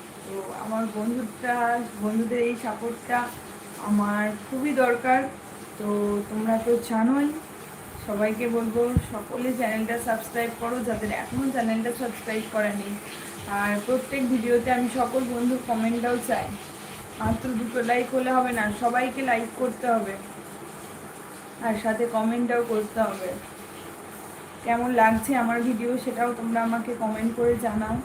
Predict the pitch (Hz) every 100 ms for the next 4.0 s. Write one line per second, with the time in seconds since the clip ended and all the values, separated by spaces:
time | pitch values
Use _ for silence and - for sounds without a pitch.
0 | - - - - - 220 240 226 226 226
1 | 226 214 233 226 220 220 220 214 214 220
2 | 202 208 214 214 - 226 220 214 240 208
3 | 220 226 220 214 220 220 214 214 214